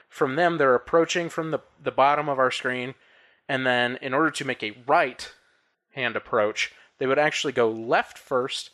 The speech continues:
and then they make all those right turns to come all the way back around in for twelve. To make a left approach, they actually turn right first, and then make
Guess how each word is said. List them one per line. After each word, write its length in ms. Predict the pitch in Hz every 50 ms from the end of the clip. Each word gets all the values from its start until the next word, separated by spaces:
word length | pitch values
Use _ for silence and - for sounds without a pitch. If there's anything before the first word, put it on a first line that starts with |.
| _ _ _ _ _ -
and 100 | 143 131
then 140 | 135 131 131
they 100 | 127 123
make 240 | 123 123 123 120 - -
all 300 | 135 143 156 151 156 151
those 340 | 143 143 139 139 131 120
right 340 | 131 127 123 131 131 120 - -
turns 320 | - 170 156 135 127 120
to 60 | - -
come 140 | 139 127
all 120 | 120 113 120
the 60 | 113
way 100 | 110 110
back 260 | 110 107 110 107 - -
around 380 | 113 110 117 123 123 123 120
in 160 | 123 120 120
for 140 | 113 - -
twelve. 420 | - - - 127 110 - - - - _ -
To 80 | - 151
make 180 | 139 127 - -
a 120 | 117 113
left 480 | 107 110 123 165 240 - - - - -
approach, 440 | - - - 123 110 107 113 - -
they 120 | - 120
actually 240 | 117 123 - - 113
turn 320 | - - 120 107 107 113
right 340 | 123 127 170 196 190 - -
first, 640 | - - - 120 110 104 110 - - - - - - _ _ _ -
and 160 | 143 139 139
then 140 | 135 135 131
make 160 | 131 127